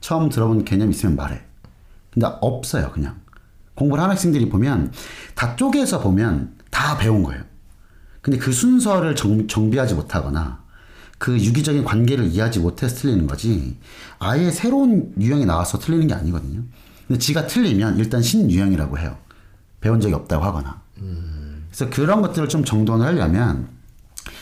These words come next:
Speaker 1: 자기가 다 안다고 착각하지 말고 개념을 다시 한번 정돈할 때 개념서를 또 보거나 강의를 또 듣는 게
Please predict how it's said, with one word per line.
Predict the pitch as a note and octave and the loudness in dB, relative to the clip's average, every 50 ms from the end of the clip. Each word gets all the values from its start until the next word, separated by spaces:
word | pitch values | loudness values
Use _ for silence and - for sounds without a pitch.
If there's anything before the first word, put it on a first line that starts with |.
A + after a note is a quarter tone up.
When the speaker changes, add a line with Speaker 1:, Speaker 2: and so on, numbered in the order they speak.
| - - - | -20 -18 -10
Speaker 1:
자기가 | - G#2+ A2+ B2 C3+ A#2 | -4 -2 0 0 0 0
다 | A#2+ A#2 F#2+ | 0 0 0
안다고 | E2+ F2+ F#2+ A2+ A2+ A2 A2 | 2 2 2 2 2 0 0
착각하지 | - D#3 D3+ E3 D3+ - D3 A#2+ C3+ | -2 -2 -2 -4 -4 -4 -4 -2 -2
말고 | C3 F2+ C#2+ C#2 - - G#2 E2 B1 B1+ - - - - - - - - - | -2 -2 -2 -4 -4 -4 -6 -6 -6 -12 -14 -18 -20 -20 -20 -20 -20 -18 -8
개념을 | - G#2+ A2+ C3 D3 D3+ C#3+ C3 | -2 0 2 2 2 2 2 0
다시 | - - F2+ - - | 0 -2 -2 -2 0
한번 | A2+ G#2+ G#2+ G#2+ F#2+ | 0 2 2 2 0
정돈할 | - - F2 F2 E2 F2 A2 B2+ B2 - | 2 2 0 2 2 2 2 2 0 -2
때 | - F2 F#2 F#2 D2 C2 B1 - - - - - - - | -2 -2 0 0 0 -2 -6 -8 -12 -16 -20 -20 -18 -12
개념서를 | - - A2 C3+ E3 F3+ E3+ D#3 C#3 A#2 - | -4 0 0 2 2 2 2 2 0 0 0
또 | - D#3+ | -2 -2
보거나 | - - D2+ C#2+ D2 D2 E2+ G2+ G#2 C#2+ A#1+ A#1+ - - - | -2 -4 -4 -2 0 0 0 0 0 -2 -4 -8 -12 -14 -10
강의를 | - - - G2 A#2 B2+ C#3 B2+ A#2+ | -6 -2 0 0 2 2 2 0 0
또 | D#3 D#3+ | -2 -2
듣는 | - - F#2 F2 F2 F2 F2 F2+ | -2 0 0 2 2 2 2 2
게 | F2 B2 - E2+ C2 B1 B1 | 2 0 0 0 -2 -4 -8